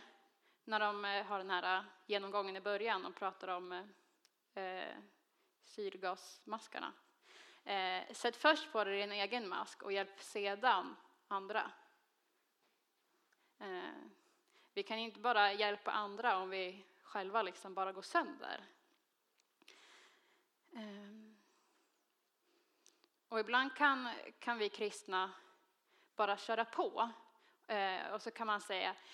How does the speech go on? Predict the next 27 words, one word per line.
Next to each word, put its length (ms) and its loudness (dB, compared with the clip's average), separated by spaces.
"Nej, 160 4
men 140 4
det 100 4
går 120 -2
bra 340 6
att 260 0
jag 200 4
gör 160 2
så 160 -8
här 60 0
mycket 360 -6
för 80 -4
att 100 -8
Gud 380 -2
kan 180 2
ge 140 2
mig 140 0
extra 300 -4
kraft. 520 -4
Eh, 640 -8
jag 220 6
kör 160 4
på 140 -2
honom, 320 -4
det 100 4
blir 140 4
jättebra." 460 2